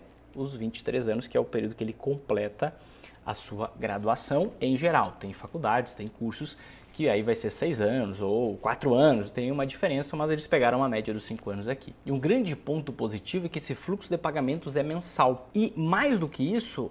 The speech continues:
o Tesouro Direto, o Tesouro Nacional, por meio do programa Tesouro Direto, eles não obrigam você a comprovar que você tá gastando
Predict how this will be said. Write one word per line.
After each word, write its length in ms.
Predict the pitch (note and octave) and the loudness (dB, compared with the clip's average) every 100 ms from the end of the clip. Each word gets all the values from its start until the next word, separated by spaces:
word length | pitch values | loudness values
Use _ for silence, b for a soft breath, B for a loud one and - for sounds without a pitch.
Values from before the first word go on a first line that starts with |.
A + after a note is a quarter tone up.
| - | 0
o 600 | F3+ G#3+ G3 D#3 C3+ B2+ | 2 4 4 4 2 -2
Tesouro 280 | C#3+ G#3 A3 | 2 4 6
Direto, 340 | C3 C#3 F#3 | 6 6 4
o 60 | A#2+ | 0
Tesouro 240 | A#2+ D3+ | 0 2
Nacional, 640 | C#3+ - G#2 A#2 D3 - - | 0 0 2 6 6 4 -2
por 100 | A#2 | 2
meio 140 | C3+ | 2
do 80 | D3 | 2
programa 300 | A2 A2+ A#2 | 2 2 2
Tesouro 180 | A2+ G#2+ | -2 -2
Direto, 320 | G#2+ D3+ F3 | 2 2 2
eles 160 | D3 C3 | -2 0
não 240 | F3+ B3 | 0 0
obrigam 560 | F3+ D#3+ E3 B3+ G3 D#3 | -2 0 4 4 2 0
você 340 | C#3+ B2+ - | 0 -2 -2
a 40 | C#3+ | -2
comprovar 600 | C#3+ C3+ B2 G#2 C#3 D#3+ | -2 -4 -2 4 4 2
que 60 | |
você 200 | B2 A#2 | -4 -8
tá 180 | A#2+ C3 C3 | -2 0 0
gastando 640 | A#2+ - A#2 B2+ D3+ D#3+ | -2 -4 -4 -2 -2 -4